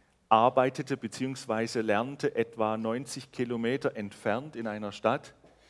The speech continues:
Und ich war Student, sie hatte ein Auto, ich ein Fahrrad. Und sie meinte in einer Woche, "Du, am Sonntag gibt's ein Missionsfest bei uns. Könntest du nicht kommen?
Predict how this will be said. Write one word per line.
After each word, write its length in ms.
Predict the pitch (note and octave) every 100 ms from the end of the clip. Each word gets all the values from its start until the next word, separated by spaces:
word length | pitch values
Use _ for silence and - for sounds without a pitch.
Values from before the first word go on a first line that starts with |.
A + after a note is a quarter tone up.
| - - _
Und 120 | - A#2+
ich 140 | -
war 200 | A#2 A#2+
Student, 480 | - A2 A2 C3+ D3+
sie 200 | C#3 C3
hatte 220 | B2+ B2+
ein 180 | A2 A2+
Auto, 360 | G#2+ C#3+ D3 C#3
ich 200 | B2+ -
ein 120 | G#2
Fahrrad. 600 | - G2 A#2+ D3+ F3+ - - _ _ _ _ - - - _ _ _
Und 160 | - C#3
sie 140 | E3+
meinte 520 | D3 A#2 B2+ C3 C#3+ C#3 - - _ _ _ _ _
in 120 | A#2+
einer 320 | A#2 A#2+ A#2+ A2
Woche, 280 | B2+ C3
"Du, 180 | A#2+ D3
am 160 | - A#2
Sonntag 560 | - A2+ C#3+ C3 B2
gibt's 260 | - - -
ein 120 | G#2+ A2+
Missionsfest 920 | A2 - A2+ C#3 - - C#3+ - -
bei 160 | C#3+ C#3
uns. 500 | C3+ F3 F#3+ - - _ _ _ _ _ _ _ _ -
Könntest 380 | F3 G#3 F3 E3+
du 60 |
nicht 280 | D#3 D3+ -
kommen? 440 | - G3+ A2 C#2+